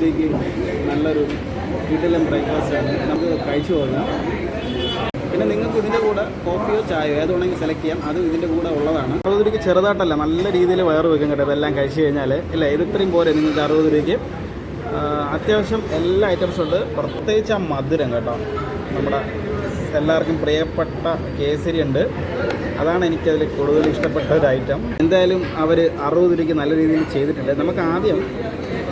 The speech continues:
മസാല ദോശ, ഇത് മിനി, നമുക്ക് ആദ്യം മസാല ദോശ, ഇത് മിനി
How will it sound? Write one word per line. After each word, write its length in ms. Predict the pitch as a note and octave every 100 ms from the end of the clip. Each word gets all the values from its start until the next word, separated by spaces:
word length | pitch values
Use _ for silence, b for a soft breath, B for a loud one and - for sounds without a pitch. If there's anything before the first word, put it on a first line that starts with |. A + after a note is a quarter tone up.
| - - C#3+
മസാല 300 | C#3+ - F#3+ F#3+
ദോശ, 100 | D#3 D3
ഇത് 80 | F3+ F3
മിനി, 160 | F#3 A#3
നമുക്ക് 180 | - F#3 E3
ആദ്യം 260 | F#3+ F#3+ - - D#3 C3+ - B2 - - - - C#3+
മസാല 320 | C#3+ D#3+ F#3+ F#3
ദോശ, 100 | C#3 D3+
ഇത് 80 | F#3+
മിനി 160 | F3 G3+